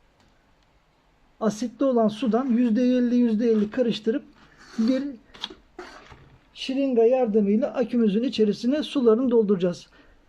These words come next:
Hizaya geldikten sonra bırakacağız. Normal aküyü şarja bağladığımızda eğer şarj tutmuyorsa şimdi yapılacak tek bir işlem kalıyor.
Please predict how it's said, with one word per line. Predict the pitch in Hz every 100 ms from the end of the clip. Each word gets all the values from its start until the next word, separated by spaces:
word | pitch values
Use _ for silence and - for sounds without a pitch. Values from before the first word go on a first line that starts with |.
| _ _ _ 302
Hizaya | 277 269 269
geldikten | 269 269 254 233 254 220
sonra | 214 220 247
bırakacağız. | 226 214 208 175 170 - - -
Normal | 254 302 330 339
aküyü | 349 - 262
şarja | 226 285 269 254 247
bağladığımızda | 277 285 226 208 208 170 185 196
eğer | 254 247 262 233
şarj | - 240 254 -
tutmuyorsa | - 294 240 233 202 196 285 294 - - -
şimdi | - 294 294 254
yapılacak | 254 254 254 214 220 220
tek | 269 -
bir | 220
işlem | 208 - 190 -
kalıyor. | 190 185 269